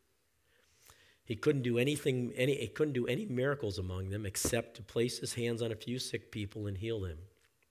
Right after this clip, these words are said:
Hometown, couldn't really do much. Matthew fifteen twenty-eight, a Gentile woman came to Jesus,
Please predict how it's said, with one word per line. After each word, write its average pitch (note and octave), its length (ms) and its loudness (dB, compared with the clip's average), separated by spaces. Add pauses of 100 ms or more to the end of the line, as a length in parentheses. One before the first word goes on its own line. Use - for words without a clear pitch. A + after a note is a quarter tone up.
(2250)
Hometown, G2+ 520 -4
couldn't G2+ 200 -6
really G#2 180 -4
do B2+ 160 -6
much. F2 320 -8 (1160)
Matthew B2 320 4
fifteen B2 440 4
twenty-eight, B2 540 2
a G#2 60 -2
Gentile A2+ 480 0
woman A2+ 300 0
came A2+ 260 0
to G#2+ 80 -2
Jesus, A2+ 540 0